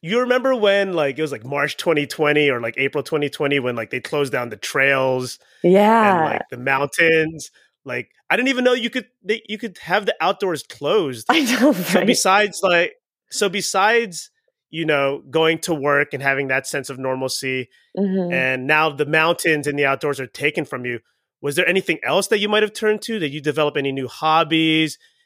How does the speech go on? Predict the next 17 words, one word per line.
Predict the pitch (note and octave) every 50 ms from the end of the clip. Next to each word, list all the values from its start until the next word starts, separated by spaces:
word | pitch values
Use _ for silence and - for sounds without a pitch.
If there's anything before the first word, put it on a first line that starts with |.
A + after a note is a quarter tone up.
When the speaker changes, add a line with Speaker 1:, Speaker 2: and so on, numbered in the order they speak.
| _ - - C#3 C#3 -
Speaker 1:
Or | D3+ E3
did | E3 F#3+ E3
you | F#3 F3+
just | F3 G3+ - -
simply | G#3+ G3 G3 F#3 D3
do | F3 F#3+
stuff | - - F#3+ F3 E3+ -
like | F3 D3+ C#3+ - _ _ -
turn | - - D#3+ D#3
back | D3+ D#3 D3+ D3+
to | -
old | D#3 D3+ D3+ D3+
family | - B2 C#3+ E3 E3+ E3
recipes | E3+ E3 D#3+ - F3 - - F3 F3 D#3+ D3
or | C#3 - -
old, | D3+ D#3 D#3 C3 C3+ - _ _ _ _ _ _ _
like, | - B2+ B2+ -